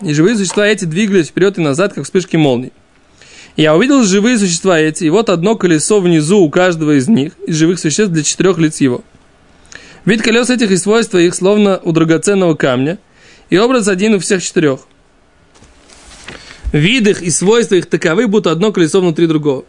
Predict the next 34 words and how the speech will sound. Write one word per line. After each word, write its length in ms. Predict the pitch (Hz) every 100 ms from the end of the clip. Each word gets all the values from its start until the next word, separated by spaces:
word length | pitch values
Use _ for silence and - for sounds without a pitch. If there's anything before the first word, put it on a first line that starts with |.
| -
В 40 |
направлении 500 | 160 165 165 220 254
каждой 320 | 185 226 214
из 60 | 196
четырех 260 | - 190 208
сторон 340 | - 165 214
своих 300 | 202 202 233
шли 240 | - - 214
они 320 | 214 175 156
и 20 |
не 160 | 156 160
с-, 140 | 185
не 140 | 175 165
оборачивались 480 | 160 202 196 185
в 40 | -
шествии 300 | 180 170 170
своем. 320 | 165 139 135 - _ _ - - - _
И 100 | 180
ободи 460 | 175 160 220 277 233
их, 280 | 190 -
и 60 | 190
высоки 480 | 170 - 165 - 226
они, 240 | 214 196
и 40 | 170
ужасны. 480 | 160 160 139 -
И 40 | 139
ободи 320 | 135 196 202
эти 180 | 180 170
кругом 460 | 170 160 196 220
полны 320 | 175 156 170 190
глаз 560 | 160 151 147 208 - _ _ _ _
у 80 | 156
всех 260 | - 208 202
четырех. 500 | - - 131 135